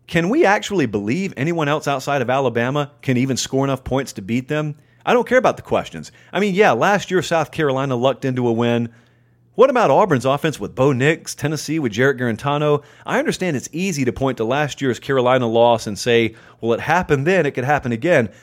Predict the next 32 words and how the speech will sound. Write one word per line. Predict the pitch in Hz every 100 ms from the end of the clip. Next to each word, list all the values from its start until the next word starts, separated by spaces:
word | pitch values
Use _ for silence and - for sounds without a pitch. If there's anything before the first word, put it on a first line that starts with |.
| -
But | 135
that | - -
was | 202 131
an | 131 -
outlier | 226 - 117 101 85 82 _ _ _ _
in | 175 175
the | -
past | 170 156 -
three | 160 147
years, | 107 95 87 95 - _ -
not | 110 117 -
the | 117
standard." | - 135 92 71 - - 147
And | 156
what | 160
he's | 131
talking | 156 120 127
about | 120 117
is | 113 101
the | 101 87 - _ -
minus | 104 107 117 135 135 -
four | - - 131 127 131 127
turnover | - - 123 117 113 107
debacle | 98 95 147 170 131 156 - _ -
that | 127
Georgia | 120 143 135
had | 117 120 117
against | 113 -
Carolina | 117 110 101 101 104 95 - -
that | 117 117
led | 117 113
to | - 110 107